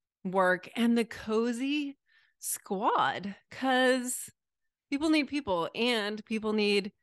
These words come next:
to be able to focus on themselves. And we need that balance, self-time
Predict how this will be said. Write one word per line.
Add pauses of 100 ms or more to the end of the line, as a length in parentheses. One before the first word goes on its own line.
(200)
to
be
able
to
focus
on (440)
themselves.
And
we
need
that
balance, (380)
self-time